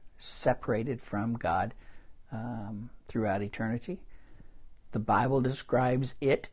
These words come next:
in physical terms <clears throat> because that's what we know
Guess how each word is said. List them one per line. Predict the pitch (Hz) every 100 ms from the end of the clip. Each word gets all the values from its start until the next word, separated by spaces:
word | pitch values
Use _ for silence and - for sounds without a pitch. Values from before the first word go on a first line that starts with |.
| -
in | 131 120 117 120 -
physical | - - - 151 156 - 139 131
terms | - 135 120 147 175 - - - - -
<clears throat> | 240 214 233 202 156 110 92 - - - - - - -
because | 123 - 123 117 110
that's | 98 98 -
what | 90
we | 101 101
know | 95 85 117 180